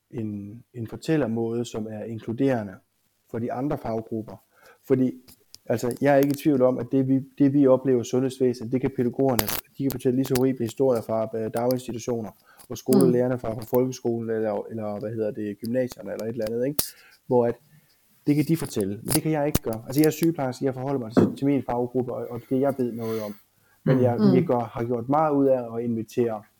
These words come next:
Speaker 1: de andre fag ind i, at de kan sige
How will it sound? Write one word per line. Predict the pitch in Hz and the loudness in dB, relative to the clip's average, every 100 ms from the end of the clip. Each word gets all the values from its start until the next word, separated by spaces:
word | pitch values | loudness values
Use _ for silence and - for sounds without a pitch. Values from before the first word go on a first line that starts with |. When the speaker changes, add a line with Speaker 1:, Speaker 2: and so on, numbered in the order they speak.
| _ _ _ | _ _ _
Speaker 1:
de | 135 117 | -4 -2
andre | 123 135 123 - | -2 -2 -4 -2
fag | 143 110 92 _ - | 0 -2 -8 _ 0
ind | 143 147 _ | 0 0 _
i, | 143 139 139 _ _ _ _ _ _ - | 2 2 2 _ _ _ _ _ _ -12
at | 120 | -4
de | 120 | -2
kan | 120 | -2
sige | 117 123 127 131 | 0 2 2 0